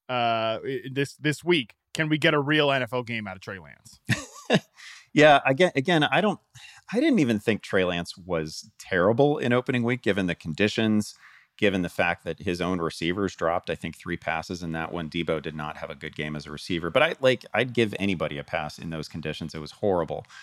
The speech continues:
Speaker 2: So I'm not overly concerned about that just yet. Obviously, you put up a clunker against the Seahawks. It's a, it's a very different story. The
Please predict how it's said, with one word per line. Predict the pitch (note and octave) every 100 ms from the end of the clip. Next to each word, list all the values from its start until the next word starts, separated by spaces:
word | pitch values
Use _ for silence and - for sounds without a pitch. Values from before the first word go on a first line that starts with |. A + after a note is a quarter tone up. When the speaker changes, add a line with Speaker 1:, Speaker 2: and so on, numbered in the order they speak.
| - - -
Speaker 2:
So | - G2+ F2+ -
I'm | G#2+
not | D3 - _ _ _ _ -
overly | A#2 B2 C3+ C3
concerned | - C3 - C3+ C3+
about | B2+ B2 -
that | B2
just | - A#2 -
yet. | B2 A#2+ -
Obviously, | F2+ F2+ - F2+ F2
you |
put | - F#2
up | E2
a |
clunker | - F2+ E2+ F2+
against | E2 D#2 -
the |
Seahawks. | - F2+ E2+ E2+ -
It's | - F2+
a, | D#2+ -
it's | F2 F2
a |
very | E2 E2 E2+
different | D#2+ D#2
story. | - F2 F2 F#2+ - - - -
The | B2+